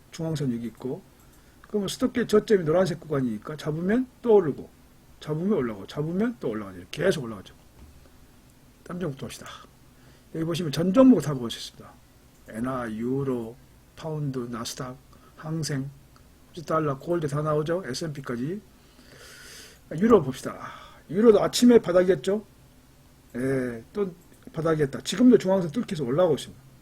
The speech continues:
계속 상방, 상승 추세죠. 그럼 어떻게 대응합니까? 스톡캐스틱의 저점을 잡아야 되기 때문에 노란색 구간이 저점입니다. 이렇게.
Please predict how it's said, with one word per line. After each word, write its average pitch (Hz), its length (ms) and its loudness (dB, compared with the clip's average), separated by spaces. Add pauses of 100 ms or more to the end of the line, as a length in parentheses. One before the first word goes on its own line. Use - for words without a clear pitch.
(580)
계속 185 400 0
상방, 208 480 4 (260)
상승 208 300 -2
추세죠. 151 440 -4 (640)
그럼 226 180 2
어떻게 180 180 0
대응합니까? 117 500 -4 (680)
스톡캐스틱의 - 680 -2
저점을 190 420 2
잡아야 139 260 -4
되기 120 140 -2
때문에 110 460 -10 (180)
노란색 190 420 2
구간이 151 260 -4
저점입니다. 107 500 -10
이렇게. - 220 -20